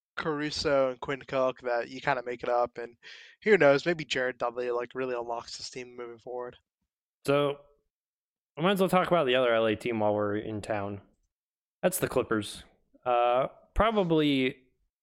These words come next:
Speaker 2: one of my favorites to win the West, but it has a, probably the biggest stipulation, and that is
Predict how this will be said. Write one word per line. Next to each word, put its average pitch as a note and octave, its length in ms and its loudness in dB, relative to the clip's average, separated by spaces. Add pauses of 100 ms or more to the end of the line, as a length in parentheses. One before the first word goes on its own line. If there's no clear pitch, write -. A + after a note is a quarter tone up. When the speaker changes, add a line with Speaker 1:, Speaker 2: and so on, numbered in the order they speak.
Speaker 2:
one C#3 320 0
of A#2+ 140 -2
my A#2+ 320 2
favorites G#2+ 520 -2
to A#2+ 100 -6
win A2 180 -2
the G#2 80 -4
West, G2 480 -6 (560)
but C3 140 2
it D3 80 2
has D#3 180 2
a, A#2+ 280 2
probably F#3+ 420 0
the B2+ 100 0
biggest B2+ 380 0
stipulation, G2+ 760 -4
and G2+ 140 -8
that B2+ 180 0
is G#2+ 300 -2